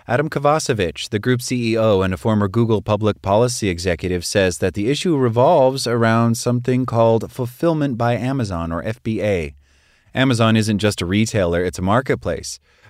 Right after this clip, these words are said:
A majority of products for sale on Amazon dot com come from third-party sellers who rely on Amazon's marketplace to reach customers. For those sellers to qualify for Prime shipping,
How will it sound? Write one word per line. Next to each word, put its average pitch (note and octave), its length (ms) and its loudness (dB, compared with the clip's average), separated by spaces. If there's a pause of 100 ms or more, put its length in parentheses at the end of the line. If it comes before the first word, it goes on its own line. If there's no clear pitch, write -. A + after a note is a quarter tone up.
A G#2 40 -4
majority A#2+ 380 2
of B2 100 0
products C#3 440 2
for A#2 100 -4
sale G#2 300 2
on F#2+ 120 0
Amazon F#2 480 -2
dot F2 220 -2
com G#2+ 260 -2
come F#2+ 200 -4
from F2+ 180 -8
third-party F#2+ 560 -4
sellers G#2 440 0
who G#2+ 140 -2
rely F#2 360 0
on F2+ 120 -2
Amazon's D#2+ 460 -6
marketplace D#2 480 -6
to D#2+ 100 -8
reach D#2 280 -10
customers. D#2 640 -8 (460)
For G#2 120 -2
those G#2 200 2
sellers B2 420 4
to F#2+ 240 0
qualify A#2 580 2
for F2 140 -6
Prime F#2 300 -4
shipping, C3 440 -4